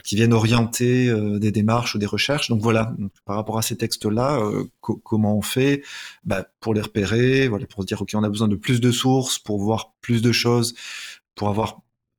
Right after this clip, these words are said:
une histoire, en tout cas à un instant T, parce que comme tu dis, c'est vivant. Euh, mais ça, c'est compliqué. Ça, par contre, euh, ouais, j'ai eu, c'était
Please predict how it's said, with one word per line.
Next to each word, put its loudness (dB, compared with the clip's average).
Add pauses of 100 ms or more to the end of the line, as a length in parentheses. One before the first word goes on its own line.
(180)
une 4
histoire, 0
en -12
tout -14
cas 0
à 0
un 4
instant 0
T, -2
parce -10
que -4
comme 0
tu -2
dis, -2
c'est 0
vivant. -4 (1300)
Euh, -4 (260)
mais 0
ça, 2
c'est -2
compliqué. -4
Ça, -2
par -2
contre, -6
euh, -2
ouais, -4
j'ai -4
eu, -4
c'était -6